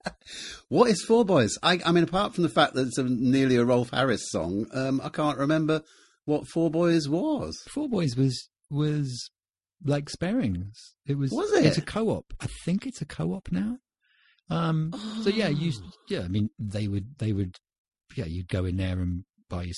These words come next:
Speaker 2: ciggies and your newspapers and your milk and your bread and that kind of thing. So that was for that end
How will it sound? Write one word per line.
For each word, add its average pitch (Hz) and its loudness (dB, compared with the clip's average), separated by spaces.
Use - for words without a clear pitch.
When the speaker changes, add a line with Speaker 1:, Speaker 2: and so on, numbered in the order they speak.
Speaker 2:
ciggies 90 -4
and 90 -2
your 85 -6
newspapers 92 -8
and 87 -6
your 87 -8
milk 90 -6
and 92 -8
your 87 -10
bread 90 -8
and 90 -6
that 101 -8
kind 98 -2
of 98 -4
thing. 123 0
So - 2
that 135 0
was 113 -2
for - -4
that 120 -4
end 92 -4